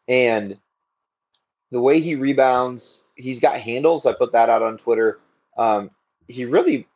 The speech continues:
Kenny, um, moves with the dribble incredibly well. Um, shook, shook people loose a few different times, which I thought was in-,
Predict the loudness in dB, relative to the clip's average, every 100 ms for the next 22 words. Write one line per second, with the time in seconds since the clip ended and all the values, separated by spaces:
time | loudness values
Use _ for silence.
0 | _ _ _ _ -8 -4 -2 0 2 2
1 | 0 -4 _ _ _ _ _ _ _ _
2 | -20 _ _ _ _ _ _ _ -10 0
3 | 0 0 -6 -2 0 0 -2 -4 0 2
4 | 2 2 0 -2 0 0 0 -6 0 2
5 | 2 0 _ _ _ 2 4 2 -2 -6
6 | -2 -2 -4 _ _ _ _ _ -6 -2
7 | 0 -2 0 0 0 0 -4 -6 -2 -2
8 | -2 -2 2 2 0 -6 -2 0 4 2
9 | 2 -2 -6